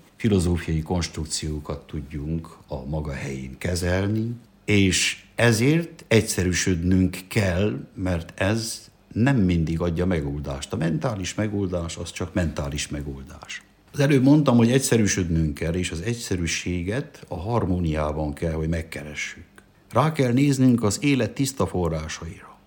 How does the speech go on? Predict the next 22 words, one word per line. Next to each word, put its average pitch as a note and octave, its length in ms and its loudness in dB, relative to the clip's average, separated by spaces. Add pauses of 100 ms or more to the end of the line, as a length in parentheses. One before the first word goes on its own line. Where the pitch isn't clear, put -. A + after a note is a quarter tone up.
Tehát - 180 -6
rábámulni C#3+ 680 4
arra, A#2+ 360 -2
hogy G#2+ 260 0 (260)
nem - 180 -6
csak - 200 -2
fölviradunk, A2+ 960 0
hanem A2+ 360 -6
az, C3+ 180 -4
hogy A#2 220 -4
a - 200 -12
kezünk A#2 640 2
például D#2+ 480 -2
milyen D#2+ 380 -4 (160)
fantasztikus G2+ 840 -2
mozgásokra D#2 800 -6
képes. - 720 -14 (140)
Hogy F#2+ 160 -2
a F#2 60 0
szívünk E3+ 520 6
ritmusa A#2 840 0 (180)
mennyire A2+ 720 4